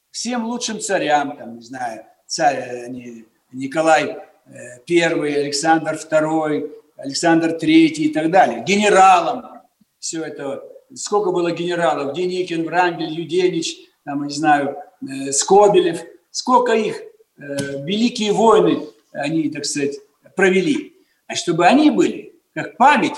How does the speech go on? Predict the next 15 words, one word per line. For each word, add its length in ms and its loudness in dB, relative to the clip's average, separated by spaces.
<clears throat> 640 -20
о 500 -2
русских, 460 -4
э, 560 -20
военачальниках, 1400 0
и 60 -16
советские, 800 -4
и 100 -14
Жуков 440 -6
у 40 -6
нас 260 -6
есть, 200 -2
Рокоссовский, 720 2
и 40 -2
все. 600 -4